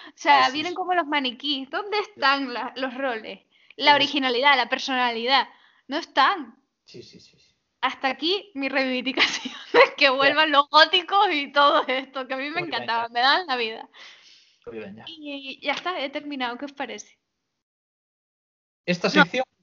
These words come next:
Speaker 1: No, no. No, no, tengo muchísimas cosas más, pero estoy viendo
Speaker 2: Ah.
Speaker 1: la hora y no va a dar tiempo. Entonces,
Speaker 2: Hay que dar
Speaker 1: eh,
Speaker 2: tiempo.
Speaker 1: ahora os voy a hacer una pregunta.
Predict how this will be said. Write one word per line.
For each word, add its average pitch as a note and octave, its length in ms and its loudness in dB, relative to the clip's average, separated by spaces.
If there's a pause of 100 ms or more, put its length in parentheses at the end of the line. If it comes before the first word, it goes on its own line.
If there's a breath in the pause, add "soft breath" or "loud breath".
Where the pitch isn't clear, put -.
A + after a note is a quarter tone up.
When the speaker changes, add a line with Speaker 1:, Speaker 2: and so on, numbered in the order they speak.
(240)
Speaker 1:
No, C#4 180 4
no. D4 100 4 (720)
No, C4+ 140 6
no, C4 160 6
tengo B3 180 -2
muchísimas C#4+ 440 0
cosas A3 260 -2
más, C#4 160 4
pero A#3 320 4
estoy B3 220 -4
viendo C#4 160 4
Speaker 2:
Ah. C#4+ 40 8
Speaker 1:
la C#4+ 160 10
hora D4 160 0 (440 loud breath)
y B3+ 80 2
no C4 100 4
va D4+ 120 10
a - 40 8
dar A3 140 2
tiempo. B3 280 2
Entonces, C4 460 0 (320 loud breath)
Speaker 2:
Hay - 80 -10
que - 120 -8
dar C#4+ 120 -8
Speaker 1:
eh, C#4+ 380 8
Speaker 2:
tiempo. C4+ 60 6 (100)
Speaker 1:
ahora F#4 180 12
os F#4 60 0
voy F#4 100 0
a E4+ 60 2
hacer E4+ 180 -4
una D#4 160 -4
pregunta. G#3 580 -18